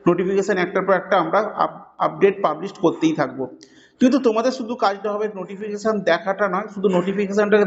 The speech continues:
দেখে ঠিক সময় ফর্মটা fill up করে এবং পরীক্ষাকে target করে এক্সামটা দেওয়া, কারণ সঠিক প্রসেসে এগোতে পারলেই তবে তোমার জবটা হবে, সেটা কিন্তু তোমাকে অবশ্যই মাথায় রাখতে হবে। আমরা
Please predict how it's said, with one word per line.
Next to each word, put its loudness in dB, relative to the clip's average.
দেখে 2
ঠিক -4
সময় 2
ফর্মটা 0
fill -2
up -6
করে 0
এবং 0
পরীক্ষাকে 2
target 0
করে 2
এক্সামটা 0
দেওয়া, 4
কারণ 2
সঠিক 2
প্রসেসে 2
এগোতে -2
পারলেই 0
তবে 0
তোমার -2
জবটা 2
হবে, 0
সেটা 0
কিন্তু -4
তোমাকে -2
অবশ্যই 0
মাথায় 2
রাখতে -6
হবে। -4
আমরা 2